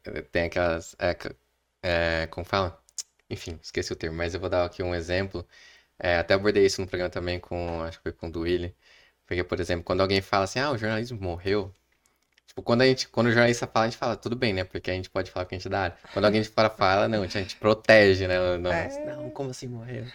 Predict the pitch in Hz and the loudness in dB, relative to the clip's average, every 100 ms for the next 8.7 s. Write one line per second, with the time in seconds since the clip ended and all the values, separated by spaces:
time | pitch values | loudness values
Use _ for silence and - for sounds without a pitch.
0 | - 208 - 285 480 - - - - - | -8 -8 -8 -12 -12 -18 -20 -20 -10 -6
1 | 165 95 165 180 220 156 143 135 190 170 | -4 -2 0 0 0 -4 -6 -6 -8 -10
2 | - 208 - _ _ _ _ - _ - | -10 -12 -12 _ _ _ _ -20 _ -14
3 | - 87 90 92 85 87 - 90 82 - | -6 0 2 2 0 -2 0 0 0 -4
4 | - 85 - 90 - 95 95 - 82 82 | -8 -6 -4 -6 -6 -10 -8 -2 -2 -2
5 | 85 90 95 - 82 - _ _ _ _ | -4 -4 -6 -6 -8 -8 _ _ _ _
6 | _ 87 87 - 85 82 82 - - - | _ -2 -2 2 2 4 -2 -8 -4 4
7 | 90 90 87 87 87 87 85 95 98 - | 6 8 8 6 6 2 0 2 2 2
8 | 117 - 110 101 95 87 | 0 2 0 2 2 0